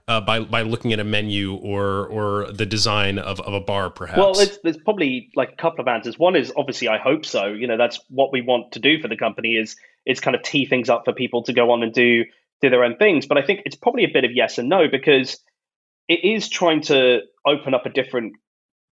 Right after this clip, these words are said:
Speaker 2: creative process. And you know, in our trainings, we always try and make it more of a dialogue rather than, like, we're just pushing information on people. And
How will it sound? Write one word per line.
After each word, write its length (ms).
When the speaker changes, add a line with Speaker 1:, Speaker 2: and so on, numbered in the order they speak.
Speaker 2:
creative 640
process. 760
And 460
you 80
know, 180
in 120
our 160
trainings, 540
we 120
always 260
try 200
and 100
make 160
it 80
more 180
of 80
a 40
dialogue 420
rather 280
than, 160
like, 180
we're 100
just 240
pushing 280
information 480
on 120
people. 440
And 460